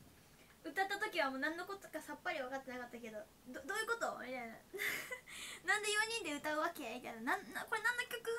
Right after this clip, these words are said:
と思ったけど、「これ自分の曲か！」と思って。<laughs> そう、めっちゃ嬉しかったのを覚えております。だからね、カップリング曲はもう大切、大切、特別な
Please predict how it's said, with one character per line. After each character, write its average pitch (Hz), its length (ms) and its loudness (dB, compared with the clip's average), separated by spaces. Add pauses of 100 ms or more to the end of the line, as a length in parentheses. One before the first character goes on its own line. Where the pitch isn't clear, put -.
(120)
と 320 100 -2
思 247 140 0
っ 247 60 -2
た 269 100 -2
け 233 140 -8
ど、 220 80 -8 (480)
「こ 285 80 0
れ 262 60 2
自 330 180 4
分 349 40 -4
の 453 40 4 (240)
曲 381 240 6
か！」 349 320 12
と 311 40 0
思 339 100 4
っ - 20 4
て。 - 520 -4 (1000)
<laughs> - 0 -
そ 302 160 0
う、 262 40 -2
め 277 100 -4
っ 269 100 -8
ち 294 60 -2
ゃ - 180 -2
嬉 302 240 -2
し - 60 -14
か 277 100 -2
っ 247 100 -6
た 240 200 -4
の 233 100 -10
を 254 60 0
覚 254 100 0
え 254 60 -2
て 254 120 -8
お 254 100 -2
り 254 100 -4
ま 254 180 -6
す。 - 0 - (1900)
だ 254 100 -6
か 247 120 -10
ら 226 80 -6
ね、 226 100 -10
カ - 140 -6
ッ 269 40 -10
プ - 140 -6
リ 311 160 0
ン 311 40 -2
グ 339 120 -2
曲 302 280 -8
は 233 160 -2
も 240 180 -4
う 220 80 -6 (160)
大 269 240 -8
切、 262 420 -6 (540)
大 269 180 -6
切、 269 140 -12 (400)
特 269 260 -6
別 262 300 -6
な 247 160 -6